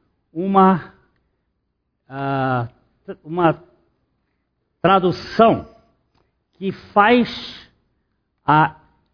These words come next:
interpretação da palavra justo à luz da obra de Cristo.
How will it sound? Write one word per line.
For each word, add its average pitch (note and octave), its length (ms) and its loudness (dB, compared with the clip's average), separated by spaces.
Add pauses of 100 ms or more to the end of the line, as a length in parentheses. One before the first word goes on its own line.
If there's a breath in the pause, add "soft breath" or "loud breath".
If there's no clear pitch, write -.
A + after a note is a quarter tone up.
(140)
interpretação G#3+ 1500 0
da E3+ 120 -2
palavra D#3+ 500 0
justo A#3+ 880 2
à D3 220 4
luz G3 540 0
da C#3 180 0
obra D#3+ 280 0
de E3 120 -10
Cristo. - 440 -14